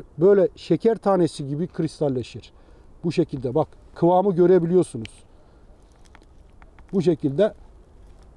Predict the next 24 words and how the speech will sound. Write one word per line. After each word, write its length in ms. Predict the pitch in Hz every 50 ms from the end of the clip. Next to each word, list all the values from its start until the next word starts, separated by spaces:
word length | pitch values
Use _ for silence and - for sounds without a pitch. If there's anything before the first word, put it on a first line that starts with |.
| - - - - - - - - -
böyle 300 | 160 185 180 160 165 165
sıyırarak. 520 | - - 170 165 160 156 156 135 117 - - - - - - - -
Şimdi 440 | - - - 240 240 208 165 127 - - - - - - - - - - 135
bunu, 380 | 143 190 240 262 233 165 147 - - - - - -
şimdi 400 | - - - 247 247 226 220 190
bir 80 | 220 202
de 180 | 226 240 233 - - -
krem 260 | - 170 196 220 214 196
bal 140 | 202 190
çıkardılar 480 | - - - - 170 156 135 139 143 151
arkadaşlar, 600 | 175 165 - 185 160 147 131 - - 135 117 123
yeni. 360 | 135 151 185 175 147 160 185 - - - - - - - - -
Bunlar 300 | 202 220 220 220 214 202
da 120 | 208 185
bizim 280 | 185 170 160 196 208 190 - -
İsmail 480 | 185 - - - 180 202 202 202 196 180
abinin 340 | 160 147 156 170 196 185 - - - - _ _ - _ _ - -
yaptığı 480 | 131 170 175 - - - 196 190 185 - - - - - - - - - - - - - -
ballar, 640 | 139 127 165 175 160 143 151 175 185 - - - - - - - - - - - - - -
icat 340 | 170 156 147 175 196 190 170
ettiği 360 | 165 147 - - 151 135 123
ballar, 400 | 139 139 143 147 175 185 - - - - - - - - - - -
krem 280 | - 175 190 196 175 147
bal. 180 | 160 190 202